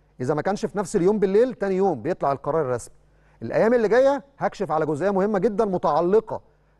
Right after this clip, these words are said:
بالتحديث والتغيير اللي هيتم في لجنه الحكام، بس التحديث والتطوير ده لو ما حصلش ساعتها هنقول مين اللي عامل الازمه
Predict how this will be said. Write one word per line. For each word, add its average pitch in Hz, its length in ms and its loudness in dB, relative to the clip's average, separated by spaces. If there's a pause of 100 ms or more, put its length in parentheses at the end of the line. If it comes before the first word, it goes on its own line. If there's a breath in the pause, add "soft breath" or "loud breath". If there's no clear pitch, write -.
بالتحديث 143 880 -4
والتغيير 147 520 0
اللي 208 120 4
هيتم 180 300 -2
في 160 120 -8
لجنه 156 240 -6
الحكام، 117 420 -12 (400 soft breath)
بس 143 240 -2
التحديث 165 520 -2
والتطوير 185 440 0
ده 143 120 0
لو 123 140 0
ما 123 80 -6
حصلش 220 520 -2 (420)
ساعتها 170 420 -2
هنقول 185 280 -4 (140)
مين 196 300 2
اللي 151 160 2
عامل 170 220 0
الازمه 165 460 -2